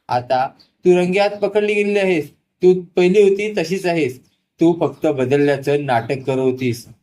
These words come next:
आता बघ, आकाश आणि भूमीला ही बातमी ज्या वेळेला कळेल, त्यावेळेला तुला घरातनंच काय, ऑफिसमधनंच काय, घरातनं सुद्धा हाकलून दिले जाईल." आता रागिणी पोती हादरलेली असते.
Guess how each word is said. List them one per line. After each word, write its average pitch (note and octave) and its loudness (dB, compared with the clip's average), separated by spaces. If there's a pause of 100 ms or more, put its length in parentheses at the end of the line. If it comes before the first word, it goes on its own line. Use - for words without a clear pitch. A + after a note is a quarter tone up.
आता C3+ 2
बघ, D#3 0 (260)
आकाश G#3+ 0
आणि G#3 0
भूमीला G3 0
ही G3 0
बातमी F#3 0
ज्या F3+ 0
वेळेला F#3 0
कळेल, F3+ -2
त्यावेळेला C#3 0
तुला C3+ -2
घरातनंच D3+ -2
काय, C#3+ -2 (200)
ऑफिसमधनंच A3 -4
काय, G#3 2
घरातनं F3+ 0
सुद्धा F3+ -2
हाकलून E3 -2
दिले D#3+ 0
जाईल." D3 -2 (320)
आता A#2 -2 (420)
रागिणी C3 0
पोती C3+ -4
हादरलेली C3+ 0
असते. C3 -2